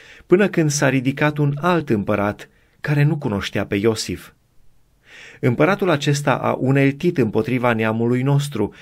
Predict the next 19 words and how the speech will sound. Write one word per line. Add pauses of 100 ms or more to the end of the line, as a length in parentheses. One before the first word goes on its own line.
(220)
și
a
chinuit
pe
părinții
noștri (380)
până
acolo
ca
să-și
lepede
pruncii, (240)
ca
să
nu
trăiască. (1400)
Vremea
lui
Moise.